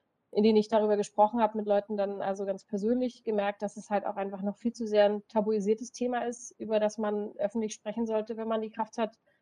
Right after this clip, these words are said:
weil das anderen Mut macht zu sehen: „Ich bin da gar nicht alleine.“ Und das ist eigentlich, die, meine Trauer ist da völlig berechtigt. Und genau das war so 'ne Entwicklung, w-, wo manche sagen,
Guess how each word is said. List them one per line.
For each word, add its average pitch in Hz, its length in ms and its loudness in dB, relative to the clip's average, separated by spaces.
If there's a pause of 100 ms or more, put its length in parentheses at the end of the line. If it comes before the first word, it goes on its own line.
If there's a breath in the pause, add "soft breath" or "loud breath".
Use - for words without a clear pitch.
(200)
weil 196 120 8
das 208 160 6
anderen 214 380 0
Mut 247 200 -2
macht 262 280 -4
zu 214 100 -10
sehen: 214 360 4
„Ich 214 140 -16
bin 240 140 -4
da 226 120 0
gar 196 160 -4
nicht 226 180 -6
alleine.“ 190 460 -8 (160)
Und 202 120 -8
das 202 120 -14
ist 208 140 -16
eigentlich, 196 400 -6 (520)
die, 220 200 -2
meine 208 220 6
Trauer 214 320 4
ist 214 160 -2
da 208 80 -2
völlig 214 260 -8
berechtigt. 190 600 -10 (680)
Und 196 300 -6
genau 202 200 0
das 214 160 -4
war 233 100 0
so 226 100 2
'ne 226 100 0
Entwicklung, 226 520 -2 (1600)
w-, 190 200 4
wo 214 180 6
manche 202 340 4
sagen, 214 380 6